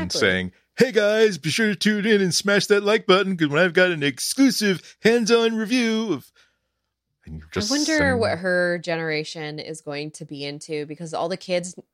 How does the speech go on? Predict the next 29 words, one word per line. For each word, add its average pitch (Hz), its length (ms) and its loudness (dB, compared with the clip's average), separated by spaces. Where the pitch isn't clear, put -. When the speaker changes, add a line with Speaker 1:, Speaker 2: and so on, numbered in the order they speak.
Speaker 1:
right 185 240 -2
now 190 220 -2
between, 170 420 -8
like, 156 240 -8
ages, 160 380 -8
I 156 100 -6
would 147 140 -8
say, 151 380 -4
ballpark 165 480 0
five 165 360 -2
to 160 80 -14
ten 156 500 -6
are 156 160 -6
like, 147 300 -6
"I 247 140 -8
wanna 226 180 -6
be 208 120 -6
a 220 80 -4
YouTube 233 420 -6
star." 123 440 -8
So - 140 -14
I 170 40 -10
wonder 208 320 -8
what 185 200 -8
her 170 220 -10
generation 151 680 -12
wants - 320 -14
to 156 100 -14
be. 120 380 -10